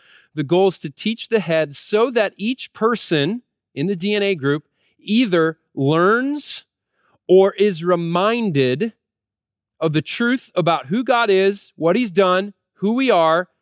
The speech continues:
and how we live every time the D N A group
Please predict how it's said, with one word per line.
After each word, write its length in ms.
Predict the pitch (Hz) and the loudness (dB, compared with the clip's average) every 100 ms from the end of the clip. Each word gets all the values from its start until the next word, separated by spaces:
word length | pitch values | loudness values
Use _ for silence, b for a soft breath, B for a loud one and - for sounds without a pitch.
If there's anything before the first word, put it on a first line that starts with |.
| _ | _
and 140 | - 156 | -6 -4
how 220 | 143 190 | -2 0
we 160 | 226 240 | 0 2
live 500 | 185 147 139 147 - _ _ _ _ | 4 4 2 -2 -12 _ _ _ _
every 560 | 180 220 226 196 226 233 | 0 2 2 0 -4 -4
time 640 | - 202 202 165 151 165 | -4 0 0 2 0 -4
the 100 | 151 | -6
D 280 | 131 165 185 | -4 -2 0
N 120 | 175 | 0
A 160 | 170 165 | 0 -2
group 360 | 143 147 143 | -2 -4 -4